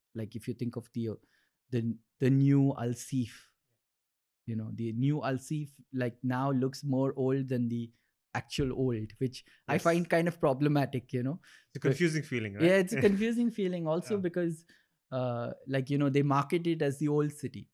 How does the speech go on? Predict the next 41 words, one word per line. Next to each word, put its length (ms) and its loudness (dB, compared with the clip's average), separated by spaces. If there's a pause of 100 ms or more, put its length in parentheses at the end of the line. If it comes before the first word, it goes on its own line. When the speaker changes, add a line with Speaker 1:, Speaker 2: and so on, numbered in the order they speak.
(140)
Speaker 2:
Yes. 480 -8
Speaker 1:
The 80 4
old 220 4
city 280 -4
just 200 0
opened 300 0
last 300 -2
year, 180 -4
you 120 -6
know, 100 -6
Speaker 2:
Yeah. 140 0
Speaker 1:
so 100 0
it, 220 4
it 300 4
doesn't 320 4
make 260 2
any 200 2
sense. 440 2
Speaker 2:
<laughs> 80 -4
Yeah. 140 -4 (200)
Speaker 1:
Um, 520 -4 (240)
uh, 280 -6 (440)
then, 380 2
uh, 220 -6
there's 220 0
a 40 -2
bunch 280 2
of 120 0
small 480 0 (140)
kind 180 0
of 80 0
museum 880 0
and, 340 -2 (160)
uh, 480 -8 (220)
and, 440 -6
uh, 220 -8 (640)
other 180 2
cultural 440 0
facilities 640 -2
in 120 0
Sharjah, 420 -4